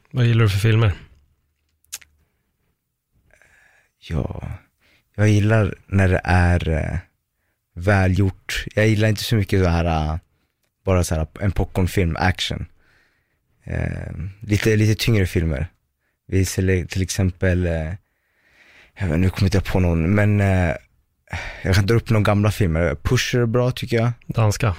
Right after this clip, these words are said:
Speaker 2: Danska.
Speaker 1: Mm.
Speaker 2: Eh, Mystic River är bra. Eh,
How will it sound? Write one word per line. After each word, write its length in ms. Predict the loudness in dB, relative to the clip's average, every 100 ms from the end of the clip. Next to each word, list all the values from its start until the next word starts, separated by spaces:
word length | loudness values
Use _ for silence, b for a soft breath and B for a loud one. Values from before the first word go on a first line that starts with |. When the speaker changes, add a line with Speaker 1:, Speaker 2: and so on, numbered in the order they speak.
| -4
Speaker 2:
Danska. 460 | -2 0 2 2 0
Speaker 1:
Mm. 140 | -2 -6 _ -4
Speaker 2:
Eh, 200 | 0 2
Mystic 420 | 0 0 -4 0
River 220 | 0 2
är 100 | 0
bra. 360 | 0 0 0 -2 -8 b b b b _
Eh, 680 | -8 -4 -4 -4 -4 -6 -10